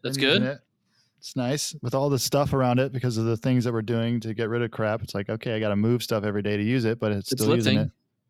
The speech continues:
Speaker 2: It's
Speaker 1: Yeah.
Speaker 2: nice.
Speaker 1: It's agility.
Speaker 2: That's it.
Speaker 1: Dynamic
Speaker 2: Checking in.
Speaker 1: movement. That's
Speaker 2: Dynamic
Speaker 1: good.
Speaker 2: movement's good.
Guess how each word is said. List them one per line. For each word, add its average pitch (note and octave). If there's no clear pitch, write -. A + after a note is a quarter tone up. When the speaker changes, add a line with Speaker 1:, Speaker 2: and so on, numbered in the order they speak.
Speaker 2:
It's -
Speaker 1:
Yeah. F3
Speaker 2:
nice. -
Speaker 1:
It's -
agility. A2+
Speaker 2:
That's C3
it. D3+
Speaker 1:
Dynamic B2
Speaker 2:
Checking B2
in. -
Speaker 1:
movement. B2+
That's A#2+
Speaker 2:
Dynamic A#2
Speaker 1:
good. -
Speaker 2:
movement's C3
good. C3